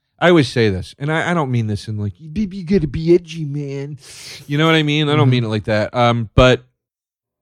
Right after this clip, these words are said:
Speaker 1: uh, I do complain all the time about, uh, how, I go, I always say, if you're a comic, I'm just gonna put it in stand-up comedy terms. If you're a comic,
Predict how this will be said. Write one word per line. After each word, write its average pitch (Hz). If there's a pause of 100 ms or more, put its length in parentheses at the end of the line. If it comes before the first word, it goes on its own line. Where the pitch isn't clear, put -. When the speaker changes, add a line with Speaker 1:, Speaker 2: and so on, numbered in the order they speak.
Speaker 1:
uh, 131 (200)
I 139
do 147
complain 160
all 127
the 117
time 143
about, 113
uh, 110 (100)
how, 135 (800)
I -
go, 120
I 147
always 180
say, 117
if 101
you're 180
a 180
comic, 98 (500)
I'm 120
just -
gonna 113
put 107
it 101
in 92
stand-up 87
comedy 76
terms. 65 (400)
If 120
you're 185
a 180
comic, 117